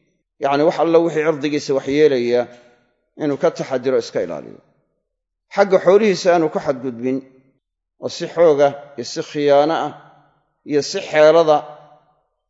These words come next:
ee, sinaba aanu xoolihiisa uga xadgudbin. Hadday, ee, tuugadii tahay, hadday khiyaanadii tahay, hadday buyuuc muxarama tahay,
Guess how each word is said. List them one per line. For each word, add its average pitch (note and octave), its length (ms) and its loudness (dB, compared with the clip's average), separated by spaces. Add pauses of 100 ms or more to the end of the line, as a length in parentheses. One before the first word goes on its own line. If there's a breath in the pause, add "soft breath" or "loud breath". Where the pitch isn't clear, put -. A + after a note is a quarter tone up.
(300)
ee, C#3 500 6
sinaba D#3+ 480 0
aanu C#3+ 240 -2
xoolihiisa D3 640 -2
uga C#3 180 -4
xadgudbin. G2+ 460 -14 (960)
Hadday, C3 280 -2
ee, A#2+ 280 0 (180)
tuugadii D3 480 -2
tahay, C#3+ 260 0 (120)
hadday A2 220 -6
khiyaanadii D3+ 680 0
tahay, D#3+ 300 0 (180)
hadday B2+ 340 -4 (120)
buyuuc D3 400 -2
muxarama D3 580 0
tahay, D#3 320 2